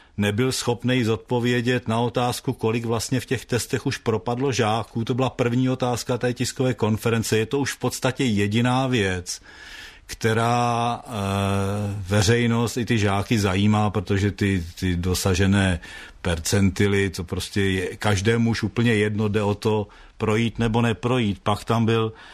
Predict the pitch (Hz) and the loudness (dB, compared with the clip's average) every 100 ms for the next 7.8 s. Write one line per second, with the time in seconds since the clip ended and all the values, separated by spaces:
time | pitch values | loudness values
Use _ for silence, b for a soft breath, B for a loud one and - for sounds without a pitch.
0 | B - 113 101 110 110 123 120 123 - | B -6 -2 2 2 2 0 0 -2 0
1 | 123 113 110 110 117 110 - 117 - 113 | 0 2 2 2 0 0 0 0 2 2
2 | 120 - 101 98 95 113 117 113 120 - | 2 0 0 0 2 2 2 2 0 0
3 | 117 - 117 117 120 123 120 120 120 120 | -4 0 0 2 2 2 2 0 0 2
4 | 120 123 123 120 117 - - 107 113 120 | 2 0 2 0 0 -4 -2 0 2 2
5 | 117 120 110 120 113 113 117 120 127 - | 2 0 0 -2 0 2 2 2 0 0
6 | 117 - 135 120 - 113 131 - 127 165 | -2 0 -2 0 -2 0 -2 0 0 0
7 | 160 - 147 135 117 - 131 | -2 -2 -2 0 -4 -2 -4